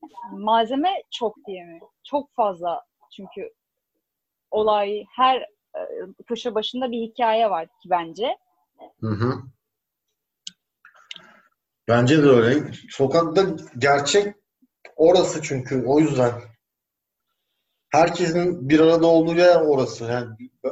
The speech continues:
Speaker 2: belki yolda yürüyorsun ya, yanından geçenin kim olduğunu öngörmek çok zor ya. Belki dahinin biri geçiyor önden, belki sapığın, manyağın biri geçiyor böyle. Belki
Speaker 1: Doğru.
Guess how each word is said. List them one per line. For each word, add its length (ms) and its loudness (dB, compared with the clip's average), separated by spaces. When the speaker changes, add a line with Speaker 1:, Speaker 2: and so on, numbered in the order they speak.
Speaker 2:
belki 400 0
yolda 300 0
yürüyorsun 380 -2
ya, 80 -2
yanından 480 0
geçenin 420 -4
kim 220 -2
olduğunu 680 2
öngörmek 600 0
çok 220 -2
zor 160 -2
ya. 140 -2
Belki 420 -2
dahinin 540 0
biri 140 -6
geçiyor 380 -4
önden, 260 -6
belki 460 -4
sapığın, 500 -4
manyağın 500 -2
biri 160 -4
geçiyor 360 -6
böyle. 260 -8
Belki 640 -2
Speaker 1:
Doğru. 320 -16